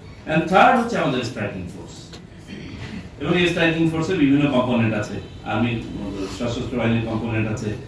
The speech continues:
বিজিবির আছে, even, আহ, পুলিশ আনসারেরও আছে স্ট্রাইকিং ফোর্স।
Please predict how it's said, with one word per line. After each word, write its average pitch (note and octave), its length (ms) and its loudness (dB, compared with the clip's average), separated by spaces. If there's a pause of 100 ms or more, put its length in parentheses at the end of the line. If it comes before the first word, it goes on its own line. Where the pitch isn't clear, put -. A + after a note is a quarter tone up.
(180)
বিজিবির A#2 440 2
আছে, G#2+ 140 -4
even, G#2 280 -4
আহ, A2+ 300 -2 (280)
পুলিশ A#2+ 240 -2
আনসারেরও B2 520 2
আছে - 160 -6 (640)
স্ট্রাইকিং G2+ 460 -8
ফোর্স। F#2+ 140 -10